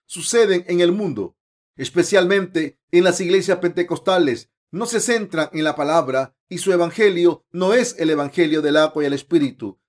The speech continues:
No alcanzan la justicia de Dios porque no creen en ella. Solo quieren dos cosas:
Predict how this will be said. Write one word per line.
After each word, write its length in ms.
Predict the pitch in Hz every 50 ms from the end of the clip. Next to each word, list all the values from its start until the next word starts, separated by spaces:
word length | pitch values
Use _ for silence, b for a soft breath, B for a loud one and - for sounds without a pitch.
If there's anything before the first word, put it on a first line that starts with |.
| _ _
No 120 | 147 175
alcanzan 500 | 226 226 226 - 247 254 233 180 208 185
la 80 | 170 156
justicia 440 | 151 156 151 _ 180 170 170 170 160
de 120 | 147 156
Dios 400 | 143 151 160 175 175 170 - _ _ _ _ _
porque 280 | - 170 165 170 180 175
no 180 | 170 170 170
creen 280 | - 180 180 185 185 180 -
en 160 | 170 156 165
ella. 440 | 190 190 175 135 127 113 101 - _ _ _ _
Solo 380 | _ - - 240 247 247 233 240
quieren 300 | - 233 233 226 208 190
dos 180 | 175 196 180 -
cosas: 500 | - 214 208 - - 139 113 104 _